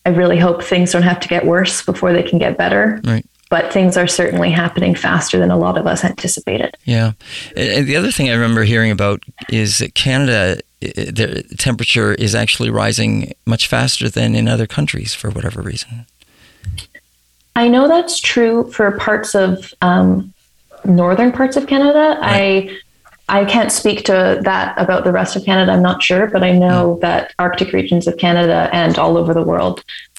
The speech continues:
Speaker 1: there is a polar amplification, and it is, um, heating one to three degrees faster than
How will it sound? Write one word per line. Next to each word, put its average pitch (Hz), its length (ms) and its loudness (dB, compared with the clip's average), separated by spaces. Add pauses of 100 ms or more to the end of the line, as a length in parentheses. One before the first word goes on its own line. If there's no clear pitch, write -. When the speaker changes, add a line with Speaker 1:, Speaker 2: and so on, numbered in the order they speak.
Speaker 1:
there 170 140 2
is 170 400 2
a 170 40 0
polar 175 280 -2
amplification, 180 840 -2
and - 240 -2 (800)
it 180 160 0
is, 170 320 0 (480)
um, 175 400 0 (120)
heating 175 600 0 (180)
one 170 260 2
to 185 100 -2
three 170 220 0
degrees 170 420 -2
faster 170 480 -2
than 180 320 -2